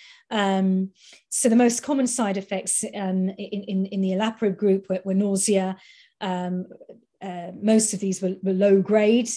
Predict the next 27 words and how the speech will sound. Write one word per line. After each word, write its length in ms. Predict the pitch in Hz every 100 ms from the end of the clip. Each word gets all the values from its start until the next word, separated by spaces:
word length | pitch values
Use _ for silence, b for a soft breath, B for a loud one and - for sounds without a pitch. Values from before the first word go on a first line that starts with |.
| -
a 60 | 185
grade 220 | 185 180
one 180 | 190 190
or 100 | 180
two, 400 | - 240 220 220
so 280 | 226 175 165
seventy-seven 600 | - 185 - 226 190 190
percent 380 | 185 - 185 185
had 120 | 185
nausea. 560 | 196 190 202 190 185 185 b b _
Fatigue 480 | 196 196 214 208 190
was 180 | 185 190
around 220 | 185 185
sixty 340 | 214 214 -
percent. 520 | 196 190 202 185 196 - b b b b -
Um, 540 | 208 196 190 190 190 b b b
more, 420 | 220 226 208 202 -
most 340 | 214 202 - -
adverse 500 | 262 214 214 190 190
events, 480 | 190 185 190 - -
um, 300 | 190 185 185
which 200 | 190 -
were 200 | 196 185 180
mild 360 | 196 208 190 185
to 120 | 196
moderate, 520 | 214 247 214 185 - - b b b b -
um, 440 | 202 190 185 185